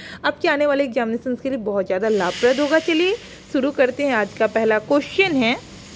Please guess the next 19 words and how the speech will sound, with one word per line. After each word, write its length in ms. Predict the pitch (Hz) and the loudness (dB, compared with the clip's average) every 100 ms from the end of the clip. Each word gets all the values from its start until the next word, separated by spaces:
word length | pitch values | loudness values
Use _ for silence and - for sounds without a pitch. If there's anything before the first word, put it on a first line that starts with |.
| - - - - - - - - - | -18 -18 -18 -18 -18 -18 -16 -14 0
सरंजामी 840 | 359 349 403 359 240 233 220 202 180 196 - - | 4 6 4 0 2 2 2 -2 -6 -10 -14 2
प्रथा 320 | 311 311 339 | 4 6 2
किससे 440 | 339 277 - - 349 | 2 -2 -2 0 0
संबंधित 800 | 294 220 196 185 190 196 180 | 2 -2 -2 -6 -6 -6 -4
है? 80 | 185 | -4
ठीक 260 | 175 247 240 | 0 -2 0
है, 100 | 480 - - - - - | -2 -4 -12 -14 -12 2
सरंजामी 800 | 349 381 349 262 247 247 247 254 - - - | 2 4 4 4 4 2 0 -2 -6 -20 -4
प्रथा 280 | - 247 294 | 2 2 2
जो 100 | 302 | 0
संबंधित 500 | 311 269 226 233 269 | 0 0 0 0 0
है, 60 | 302 | -2
वो 60 | - | -2
किससे 240 | 233 294 | -4 -2
संबंधित 600 | 285 247 208 208 214 208 | 0 0 2 2 0 0
है? 60 | 311 | 0
option 500 | 294 240 247 381 359 | 4 2 2 -2 2
ए 120 | 247 | 2
है 300 | 220 190 196 | 2 0 -4